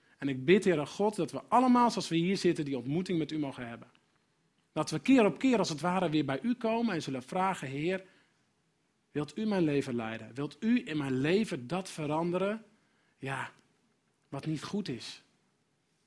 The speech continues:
Ja, wat, wat, wat, wat niet oké is, waarin ik misschien mezelf of anderen verdriet doe?"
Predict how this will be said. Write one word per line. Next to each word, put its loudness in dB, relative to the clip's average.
Ja, -4
wat, -4
wat, -8
wat, -6
wat -8
niet 0
oké -2
is, 2
waarin -2
ik 0
misschien -4
mezelf -2
of -10
anderen -6
verdriet -8
doe?" -10